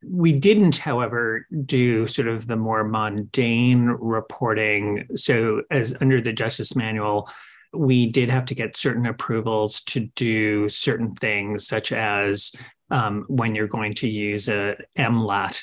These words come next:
which is a mutual legal assistance treaty, and we're going to seek approval to get information overseas, there were certain people within the department who had to approve it. We did have to get approval, but the way that worked was much more,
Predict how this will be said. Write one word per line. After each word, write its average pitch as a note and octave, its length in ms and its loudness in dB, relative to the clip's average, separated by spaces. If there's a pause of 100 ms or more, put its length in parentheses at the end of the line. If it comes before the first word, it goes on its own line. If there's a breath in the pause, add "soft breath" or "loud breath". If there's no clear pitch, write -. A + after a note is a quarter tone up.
which A2 240 -2
is G#2 360 0
a A2 60 0
mutual A2 400 0
legal G#2 340 -2
assistance G#2+ 500 -4
treaty, G#2 460 -2
and G#2 180 -2
we're G2+ 100 -6
going G#2 220 -4
to - 80 -8
seek - 220 -4
approval G#2 400 -4
to - 80 -12
get G#2 140 -2
information G#2 560 -4
overseas, B2+ 600 2
there B2+ 100 2
were A2 60 -4
certain A2 280 -2
people G#2+ 460 -2
within G#2 300 -4
the G#2 60 -4
department G#2+ 460 -6
who C3+ 100 -4
had G#2+ 120 -4
to A#2+ 100 -2
approve C3+ 340 4
it. A2+ 160 0
We C#3 160 4
did D#3 220 4
have D#3+ 160 2
to D3+ 80 0
get C3+ 140 2
approval, D#3+ 540 -2 (480 loud breath)
but C#3+ 140 2
the C3 100 4
way B2+ 240 4
that B2 220 0
worked A#2+ 280 0
was A#2 160 -4
much B2+ 300 -2
more, A2 440 0